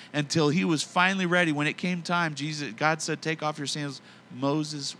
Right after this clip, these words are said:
willingly took his sandals. There's some of us here today that if God were to tell you to take your sandals off, take off what you could, you couldn't do it.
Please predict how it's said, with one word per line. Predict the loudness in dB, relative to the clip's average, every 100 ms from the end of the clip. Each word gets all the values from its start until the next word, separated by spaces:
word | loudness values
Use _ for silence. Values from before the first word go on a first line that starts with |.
| -10
willingly | -4 -2 -2 -6 -8 -10 -10
took | -10 -10 -10
his | -10
sandals. | -8 -10 -12 -16 -8 2
There's | 4 4
some | 4 4 4
of | 2 0
us | -2 -2
here | -2
today | -2 -2 0 0 -2 -10 -20 -4
that | -2 -2 -4
if | -2
God | 2 2 2
were | -2
to | -2
tell | -2 -2
you | -2
to |
take | -4 -6
your | -6
sandals | -4 -4 -6 -4
off, | -4 -6
take | -4 -2 0
off | 0 -2
what | -8
you | -8
could, | -12 -16 -16 -4
you | -4
couldn't | -2 -6 -4
do | -4
it. | -4